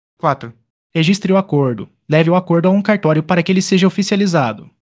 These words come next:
Essas etapas ajudam a garantir que o acordo seja válido e respeitado por ambas as partes. Direitos patrimoniais na separação. Quais são seus direitos patrimoniais? Na separação, é fundamental entender quais são seus direitos patrimoniais.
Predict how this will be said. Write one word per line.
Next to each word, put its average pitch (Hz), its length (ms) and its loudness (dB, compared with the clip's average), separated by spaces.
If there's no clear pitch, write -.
Essas 165 280 -4
etapas 190 360 -4
ajudam 190 400 0
a 175 60 0
garantir 196 400 -4
que 196 100 -6
o 190 80 0
acordo 170 380 -4
seja 196 320 -2
válido 175 560 0
e 160 80 -4
respeitado 170 640 -4
por 185 160 -4
ambas 196 260 -2
as 185 160 -4
partes. - 680 -8
Direitos 175 460 0
patrimoniais 190 720 0
na 160 100 -2
separação. 185 640 -2
Quais 190 240 -2
são 196 160 -2
seus 160 180 -2
direitos 160 440 -2
patrimoniais? 139 1040 -4
Na 151 80 -2
separação, 180 880 -4
é 175 80 -6
fundamental 208 680 -2
entender 170 500 -2
quais 147 260 -4
são 190 200 -4
seus 180 220 -4
direitos 180 460 -4
patrimoniais. 139 920 -6